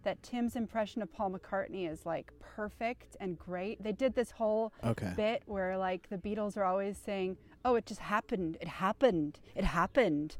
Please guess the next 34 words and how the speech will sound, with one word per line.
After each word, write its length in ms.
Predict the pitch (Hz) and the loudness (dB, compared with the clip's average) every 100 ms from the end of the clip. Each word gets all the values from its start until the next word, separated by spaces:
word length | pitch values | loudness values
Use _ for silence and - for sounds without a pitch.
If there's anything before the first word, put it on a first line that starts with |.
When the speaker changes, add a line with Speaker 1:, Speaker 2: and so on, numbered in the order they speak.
| - - | -12 -6
Speaker 1:
And 100 | 196 | 0
I 80 | 202 | 0
just 240 | 202 233 | 2 2
thought 180 | - 202 | 6 6
it 80 | 208 | 6
was 160 | 214 190 | 4 4
Speaker 2:
Uh-huh. 120 | 202 | 6
Speaker 1:
really 260 | 190 196 | 6 4
funny 380 | 190 - 185 196 | 0 -2 -2 -2
'cause 160 | 190 190 | -4 0
they're 120 | 185 | 4
always 240 | 175 190 | 4 2
talking 460 | - 202 - - 196 | 0 -2 -2 -2 -4
like 220 | 196 196 | -4 -4
that. 320 | 214 208 208 - - - - - | -4 -2 -2 -4 -20 -20 -20 -4
Um, 520 | 104 104 101 101 101 - - - | 0 2 0 -2 -4 -8 -12 -4
they 200 | 127 113 | 2 4
just 180 | - | 4
Speaker 2:
Mm-hmm. 80 | 95 | 2
Speaker 1:
did 60 | 226 | 2
really 180 | 220 220 | 2 2
good 120 | 214 | 0
impressions 960 | 202 214 196 - 214 208 202 208 196 - | -2 -2 -2 -2 -4 -2 -2 -2 -4 -6
and 260 | 160 160 | -4 -4
talking 380 | 165 185 196 226 | -4 -2 -2 0
about 180 | 190 170 | 0 0
each 220 | 214 226 | -2 -8
song, 580 | - 233 208 208 202 196 - | -6 -2 0 0 0 -2 -4
and 120 | 185 | -4
then 140 | 190 | -2
they 120 | 165 | -2
play 360 | 160 - 247 262 | -6 -4 0 0
the 140 | 240 | -2
songs. 760 | 226 240 220 214 208 214 - | -4 -2 0 0 -2 -6 -10